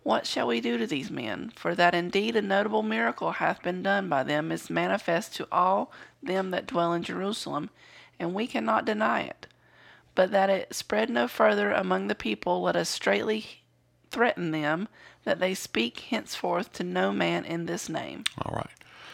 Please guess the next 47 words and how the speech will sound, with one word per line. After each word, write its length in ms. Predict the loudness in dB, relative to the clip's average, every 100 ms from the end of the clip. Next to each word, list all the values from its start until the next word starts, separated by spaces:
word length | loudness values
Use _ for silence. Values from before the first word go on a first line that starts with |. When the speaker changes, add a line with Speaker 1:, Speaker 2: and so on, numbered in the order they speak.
| 2
Speaker 2:
So 120 | 6
we're 80 | 8
gonna 100 | 8
pause 360 | 8 8 8 6
there 200 | 6 8
real 140 | 6
quick. 340 | 6 2 4
A 100 | 4
very, 300 | 6 6 6
a 80 | 6
couple 420 | 6 6 6 4 4
important 480 | 4 8 6 6 2
things 380 | 6 8 8 6
in 80 |
the 100 | 4
passage 480 | 6 6 6 2 -2
that 180 | -2 0
she 180 | 2 4
has 100 | 4
just 260 | 2 2
read. 260 | 4 4 4 -2 -12 -12 -4
So 160 | 4
one 160 | 6 8
of 80 | 6
the 60 |
things 240 | 6 6 6
you 100 | 6
recognize 540 | 6 6 6 6 6
immediately 560 | 6 6 6 6 8 6
is 140 | 6
that 280 | 6 4 4
the 280 | 4 6 6
religious 460 | 6 6 4 2
leaders 380 | 4 6 4 2
notice 560 | 4 4 6 6 4 4
that 200 | 2 6
these 180 | 4 6
two 120 | 4
men 160 | 6
are 140 | 6 4
unlearned. 380 | 2 2 2 2
They're 80 |
not 380 | 4 6 6 4 2
educated. 720 | 2 0 2 2 2 0 2
These 180 | 4
are 80 | 4
not 380 | 6 8 6 4